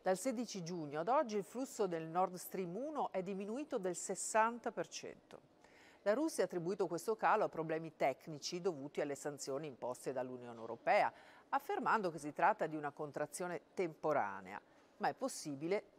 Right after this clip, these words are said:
e tutti in Europa presumono, che in realtà sia una scelta strategica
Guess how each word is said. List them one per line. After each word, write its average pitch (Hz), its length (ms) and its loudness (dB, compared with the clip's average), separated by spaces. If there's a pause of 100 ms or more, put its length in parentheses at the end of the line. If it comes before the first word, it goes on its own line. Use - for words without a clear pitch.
e - 200 -12
tutti 170 300 -6
in 131 80 -6
Europa 139 540 4
presumono, 190 540 -4
che 214 120 0
in 220 60 2
realtà 262 340 2
sia 202 140 -2
una 214 100 -2
scelta 165 340 -2
strategica 151 920 0